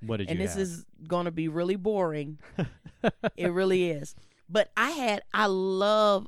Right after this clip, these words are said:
Speaker 2: I went to Penn Station and I
Speaker 1: Uh-huh.
Speaker 2: got a veggie sub.
Speaker 1: Yeah.
Speaker 2: It was really good. <laughs>
Speaker 1: They toast them there, don't they? Do they
Speaker 2: Yes,
Speaker 1: toast them?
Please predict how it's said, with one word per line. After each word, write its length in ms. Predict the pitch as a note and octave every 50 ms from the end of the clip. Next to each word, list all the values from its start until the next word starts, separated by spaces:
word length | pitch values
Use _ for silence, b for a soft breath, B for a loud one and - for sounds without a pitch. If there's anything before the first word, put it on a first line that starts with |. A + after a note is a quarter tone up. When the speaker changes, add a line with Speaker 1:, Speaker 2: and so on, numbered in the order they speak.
| - -
Speaker 2:
I 80 | F3+ F#3
went 200 | A3 A#3 A3+ -
to 220 | - G3+ F#3+ F3+ - b b b b b -
Penn 240 | - G#3+ G3+ G3+ F#3+
Station 580 | - - E3+ E3 F3+ E3+ - - D3 C3+ C3+ - - -
and 60 | G#2 A2 A#2
I 20 | C3
Speaker 1:
Uh-huh. 100 | E3+ E3+
Speaker 2:
got 160 | E3+ E3 D#3
a 60 | D3+
veggie 540 | D3+ D3+ C3 E3+ F3 F#3 F3 - D3 C#3+ C#3
sub. 460 | - - D3+ D3 C#3+ C#3 C3+ C3+ C#3
Speaker 1:
Yeah. 320 | G#2+ A2 G2+ G2 G#2 B2+ D#3 - - - - _ -
Speaker 2:
It 100 | G#3 A#3
was 160 | B3+ A#3+ G#3+
really 240 | B3+ C#4+ D4+ D4 C#4
good. 300 | A#3+ C4 B3+ B3 C4 B3+ -
<laughs> 40 | -
Speaker 1:
They 300 | - A3+ A3 G3+ F#3+ G#3
toast 360 | - - - G#3+ A3 - -
them 100 | - G2
there, 140 | F#2 F2+ E2+
don't 200 | D#2+ F#2+ A2+ C3
they? 160 | - F3 F3+
Do 140 | F3+ - E3
they 80 | E3 -
Speaker 2:
Yes, 360 | G3 A#3 B3+ A#3 G#3 F#3 D#3+
Speaker 1:
toast 160 | - - - -
them? 100 | -